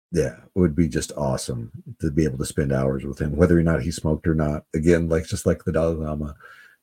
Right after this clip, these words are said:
just, you know, as long as he'd chill with me and hang out. So,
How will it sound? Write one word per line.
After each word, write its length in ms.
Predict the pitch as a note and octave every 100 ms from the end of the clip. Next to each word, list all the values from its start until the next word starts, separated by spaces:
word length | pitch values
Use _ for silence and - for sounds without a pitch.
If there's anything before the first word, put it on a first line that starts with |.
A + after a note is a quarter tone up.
| -
just, 180 | -
you 100 | -
know, 200 | F2 D#2 D2+ _ _ _ _ - - _ -
as 200 | - -
long 140 | G2
as 80 | F2+
he'd 180 | F#2 E2+
chill 200 | - F#2
with 180 | D#2+ -
me 160 | E2
and 80 | D#2+
hang 240 | D#2 D#2 D#2+
out. 340 | D2 D2 - - - - - _ _ _
So, 420 | - E2+ C#2+